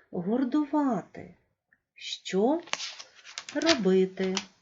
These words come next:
А також на попередньому слайді були слова сміятися, радіти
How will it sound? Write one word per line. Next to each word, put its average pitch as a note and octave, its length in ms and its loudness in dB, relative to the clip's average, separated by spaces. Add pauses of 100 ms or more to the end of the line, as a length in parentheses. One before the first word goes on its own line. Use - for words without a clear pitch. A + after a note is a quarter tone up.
(800)
А E3 180 -6
також A3+ 760 -6 (220)
на G3+ 200 2
попередньому G3+ 880 0
слайді F#3+ 720 -4 (120)
були F3+ 320 0
слова E3 540 -10
сміятися, D#3 1160 -4 (540)
радіти D#3 920 -2